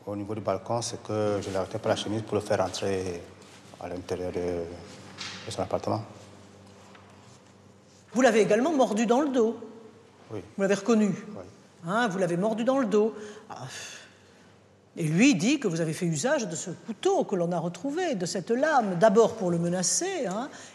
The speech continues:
Speaker 2: et ensuite, malgré tout, pour lui porter un certain nombre de coups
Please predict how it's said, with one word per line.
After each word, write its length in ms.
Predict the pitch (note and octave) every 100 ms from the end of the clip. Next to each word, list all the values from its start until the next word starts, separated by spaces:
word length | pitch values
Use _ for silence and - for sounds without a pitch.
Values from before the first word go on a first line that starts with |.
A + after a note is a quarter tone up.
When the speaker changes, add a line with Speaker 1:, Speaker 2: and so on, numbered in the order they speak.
| -
Speaker 2:
et 100 | G#3
ensuite, 460 | F3 D#3+ C#4 D#4+ A3+
malgré 340 | F3+ F3 E3
tout, 220 | F3 E4+
pour 440 | F4 - C4 C4+ G#3+
lui 160 | G#3
porter 520 | G3+ F3 - C4+ E4+
un 160 | D4 G#3
certain 380 | - G3+ - G3+
nombre 420 | G#3 A3+ G3 E3+
de 100 | F3
coups 560 | F3 - D4+ F#4 F4+